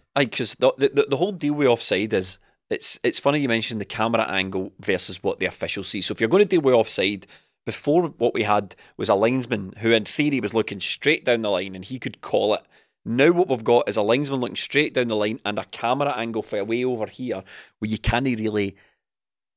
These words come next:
and you can't really get any sort of conclusive view on what's going on. Look, we are refereed differently. I'm absolutely convinced. Call me what you like in the comments. I'm sure the Rangers fans will get a hold of this. I'm absolutely convinced that we, uh,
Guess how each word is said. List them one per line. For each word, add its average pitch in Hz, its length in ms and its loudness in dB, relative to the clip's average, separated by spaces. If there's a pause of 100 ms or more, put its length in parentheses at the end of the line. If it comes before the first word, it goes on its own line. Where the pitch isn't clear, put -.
and 120 220 -2
you 156 80 -6
can't 202 200 0
really 190 280 2
get 135 280 0
any 156 280 4
sort 143 260 2
of 110 120 -6
conclusive 120 720 -2
view 123 560 4
on 117 140 0
what's 120 240 -2
going 110 160 -4
on. 180 280 2
Look, - 200 0 (1000)
we 110 100 0
are 104 240 0
refereed 95 340 -6
differently. - 540 -10
I'm 107 200 0 (100)
absolutely 107 580 -4
convinced. 98 460 -4 (180)
Call 180 160 4
me 185 100 2
what 156 120 0
you 117 100 4
like 113 160 4
in - 60 -4
the 107 40 -2
comments. 101 520 -2
I'm 101 60 -8
sure 135 140 2
the 117 80 4
Rangers 107 280 2
fans 104 200 -2
will 107 80 -2
get 82 80 0
a - 20 0
hold 101 140 -2
of 92 40 0
this. - 160 -4
I'm 123 180 -2 (100)
absolutely 123 380 0
convinced 98 340 -4
that - 200 -6 (120)
we, 123 220 -14
uh, 113 80 0